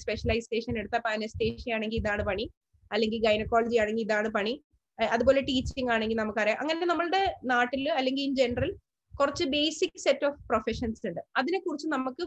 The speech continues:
ഇത്രയും വർഷങ്ങളുടെ exposure കാരണം ഒരു general knowledge ഉണ്ട്. ജേർണലിസ്റ്റ് എന്ന് പറഞ്ഞാൽ എന്താ, media എന്ന് പറഞ്ഞാൽ എന്താ, digital marketing എന്താ.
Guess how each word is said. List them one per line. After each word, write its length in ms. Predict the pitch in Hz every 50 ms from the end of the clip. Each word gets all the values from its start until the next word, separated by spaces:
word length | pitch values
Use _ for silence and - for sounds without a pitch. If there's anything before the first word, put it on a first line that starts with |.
| 294 - - - - 226
ഇത്രയും 300 | 247 - - 330 330 311
വർഷങ്ങളുടെ 580 | 269 240 254 - - - 294 277 277 285 285
exposure 520 | 269 226 - - - 226 240 - 277 247 247
കാരണം 260 | 220 202 226 226 254
ഒരു 100 | 285 349
general 460 | 302 302 311 294 320 330 370 381 349
knowledge 480 | 311 262 240 240 247 269 262 233 208 196
ഉണ്ട്. 140 | 160 147 151 - - - - - - - -
ജേർണലിസ്റ്റ് 500 | 233 247 254 247 254 247 247 - - 254
എന്ന് 120 | 233 233
പറഞ്ഞാൽ 240 | 226 214 208 208 208
എന്താ, 220 | 202 202 202 202 190
media 440 | 208 220 214 214 208 220 220 220
എന്ന് 140 | 214 220 214
പറഞ്ഞാൽ 220 | 208 196 202 202 196
എന്താ, 160 | 196 196 196
digital 360 | 202 208 196 214 214 226 214
marketing 420 | 214 208 202 190 190 - 196 202
എന്താ. 120 | 190 185